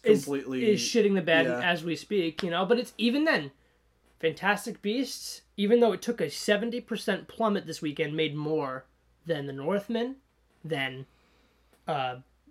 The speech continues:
Speaker 1: uh, Ma-, Massive Talent,
Speaker 2: Mm-hmm.
Speaker 1: and Everything Everywhere All at Once. Like, they're,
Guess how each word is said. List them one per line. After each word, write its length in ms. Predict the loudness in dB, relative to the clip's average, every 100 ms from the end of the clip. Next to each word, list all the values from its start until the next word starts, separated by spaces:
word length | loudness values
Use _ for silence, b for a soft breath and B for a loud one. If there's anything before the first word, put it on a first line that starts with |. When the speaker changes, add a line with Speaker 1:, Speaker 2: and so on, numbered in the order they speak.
| -10
Speaker 1:
uh, 220 | -6 -6 -6
Ma-, 240 | -8 -8
Massive 540 | -4 -4 -4 -8 -10 -6
Talent, 480 | -2 0 0 -2
Speaker 2:
Mm-hmm. 300 | -6 -6 -8 -10 -6
Speaker 1:
and 460 | 0 0 0 -4 -10 -8
Everything 280 | -4 -2 -2
Everywhere 280 | -2 -2 0
All 140 | -2 -2
at 40 |
Once. 220 | -4 -4
Like, 140 | -2 2
they're, 240 | 0 0